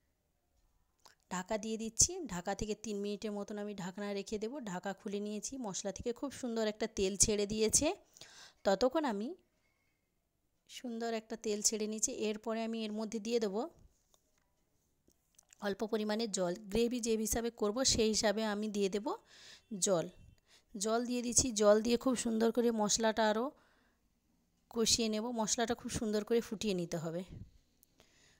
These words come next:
মশলা এভাবে সুন্দর করে ফুটিয়ে নেব। ঢাকনা দিয়ে আরও খুব ভালো করে আমি ফাটিয়ে নেব। আর ডিমটা একদম রেডি করে নেব।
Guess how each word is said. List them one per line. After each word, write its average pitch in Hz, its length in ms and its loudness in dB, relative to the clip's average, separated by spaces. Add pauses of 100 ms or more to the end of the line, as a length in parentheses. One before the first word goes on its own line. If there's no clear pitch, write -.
(160)
মশলা 214 340 0
এভাবে 220 320 0
সুন্দর 220 380 -2
করে 226 260 2 (520)
ফুটিয়ে 226 320 -2
নেব। 220 200 -2 (2250)
ঢাকনা 214 400 -2
দিয়ে 226 180 0
আরও 208 180 2
খুব 226 220 -8
ভালো 202 260 -2
করে 220 140 0
আমি 220 80 -2
ফাটিয়ে 208 420 -2
নেব। 220 140 -4 (140)
আর 190 220 -2
ডিমটা 208 440 -2
একদম 196 380 -2
রেডি 196 280 -2
করে 208 220 -2
নেব। 214 240 -4